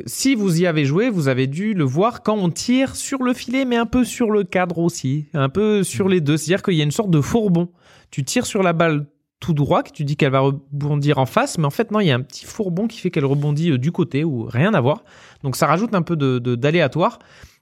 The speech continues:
Speaker 1: Et du coup, ce faux, faux rebond est OK quand tu es en train de jouer, mais n'est pas OK sur le service.
Speaker 2: Ah oui,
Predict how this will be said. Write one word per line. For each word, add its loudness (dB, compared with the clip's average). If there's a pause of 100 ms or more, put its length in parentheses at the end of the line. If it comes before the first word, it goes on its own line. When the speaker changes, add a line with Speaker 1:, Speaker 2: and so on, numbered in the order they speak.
Speaker 1:
Et 2
du 6
coup, 0
ce 2
faux, 0
faux 0
rebond 2 (200)
est 0
OK 0 (440)
quand -4
tu -4
es 2
en 0
train -2
de 4
jouer, -2
mais -2
n'est 4
pas 0
OK -2
sur -2
le 4
service. -4 (600)
Speaker 2:
Ah 4
oui, 0